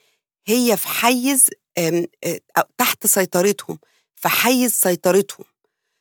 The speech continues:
بنفاليديت ونصدق على مشاعرهم وما بننكرهاش.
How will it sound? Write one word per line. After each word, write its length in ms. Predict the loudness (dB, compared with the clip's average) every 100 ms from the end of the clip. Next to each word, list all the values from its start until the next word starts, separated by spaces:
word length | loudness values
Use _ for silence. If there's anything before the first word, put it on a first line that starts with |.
| _ _ _
بنفاليديت 800 | -2 0 4 4 2 2 0 -2
ونصدق 540 | -4 0 -2 0 0 0
على 160 | 0
مشاعرهم 680 | 0 0 0 0 2 2 0 -6 -2
وما 180 | 0 2
بننكرهاش. 880 | 2 2 2 -4 -8 -18 -20 -20